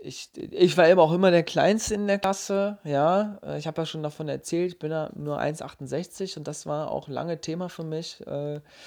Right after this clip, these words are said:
konnte mich auch nicht mit den stärkeren Jungs irgendwie messen. Ähm, und, äh, da-, das ist natürlich auch ein Trauma und ein falscher Glaubenssatz, dass,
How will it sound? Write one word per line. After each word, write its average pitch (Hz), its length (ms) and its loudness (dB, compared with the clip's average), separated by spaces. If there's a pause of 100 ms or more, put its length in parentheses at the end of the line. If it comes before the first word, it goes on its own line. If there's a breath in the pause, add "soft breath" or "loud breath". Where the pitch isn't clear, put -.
(440 loud breath)
konnte 151 240 -6
mich 151 240 -6
auch 143 100 -4
nicht 151 300 -8 (600)
mit 156 220 -6
den 151 120 -4
stärkeren 160 500 0
Jungs 156 300 -2
irgendwie 151 260 -6
messen. 180 640 -4
Ähm, 139 640 -8 (260)
und, 139 500 -12
äh, - 920 -18
da-, - 180 -16
das 127 180 -10
ist 151 140 -10
natürlich 151 480 -6
auch 208 420 6
ein 190 180 -2
Trauma 180 580 -2
und 175 80 -8
ein 170 40 -10
falscher 165 380 -4
Glaubenssatz, 147 680 -6
dass, - 300 -12